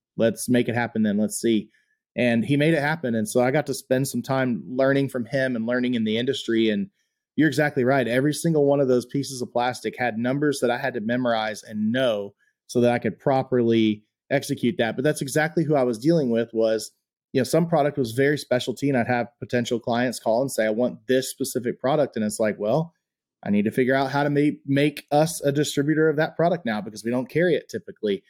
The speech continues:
And so I'd find that, nurture that relationship directly from the manufacturer, and then we would stock it in our warehouse. And then exactly as you said, send it out to companies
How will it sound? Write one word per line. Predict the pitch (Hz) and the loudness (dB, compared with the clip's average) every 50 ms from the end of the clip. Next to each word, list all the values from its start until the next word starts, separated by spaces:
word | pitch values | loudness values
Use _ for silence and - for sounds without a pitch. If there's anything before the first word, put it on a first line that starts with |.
| _ _ _ _ _ - - | _ _ _ _ _ -4 -4
And | 120 113 | -2 0
so | - 131 120 | 2 2 2
I'd | 120 113 107 - | 2 2 0 0
find | 139 131 139 147 147 139 | 0 0 2 2 2 2
that, | 139 135 143 147 - - | 2 2 0 0 -2 -2
nurture | 127 123 127 131 - - 139 | -2 0 0 0 0 0 0
that | 135 131 90 | 0 2 2
relationship | 127 123 127 127 - - 139 127 - - 143 131 - - | 2 2 2 2 0 -2 -8 -6 -2 0 0 0 0 0
directly | 127 117 117 120 - 143 127 | 0 2 2 0 0 -2 -4
from | - 127 123 | -2 -2 -2
the | 117 | 0
manufacturer, | 113 117 117 117 113 107 - 131 127 131 - - - 151 147 147 147 147 - _ _ _ _ _ - | 2 2 2 2 0 0 0 -2 -4 -4 -6 -6 -6 -2 0 0 0 -2 -4 _ _ _ _ _ -4
and | - 117 113 | -2 2 2
then | 117 113 110 | 4 4 4
we | 117 117 | 4 2
would | 101 98 - | 2 0 -4
stock | - - 143 127 127 - 147 | -4 -2 0 0 0 0 -2
it | - - | -2 0
in | 135 | 2
our | 127 120 117 | 0 2 2
warehouse. | 127 131 143 151 151 151 151 156 156 156 - - - | 2 2 0 0 0 0 0 0 -2 -4 -6 -8 -6
And | 127 120 117 | -2 0 2
then | 123 123 120 117 | 2 2 2 2
exactly | 113 101 104 127 127 131 131 - 147 135 | 0 0 -2 -2 -2 -2 -2 0 2 2
as | 123 113 | 2 2
you | 147 165 160 | 0 -2 -2
said, | - - 110 110 107 - | -2 -2 -2 -2 -2 -4
send | - - 135 131 135 | -2 -2 0 2 2
it | 131 131 | 2 2
out | 131 123 127 | 2 0 -2
to | - 127 | -6 -10
companies | - - 143 139 - 120 117 117 120 127 123 - | -4 -4 -4 -2 -2 -2 0 0 0 -2 -4 -8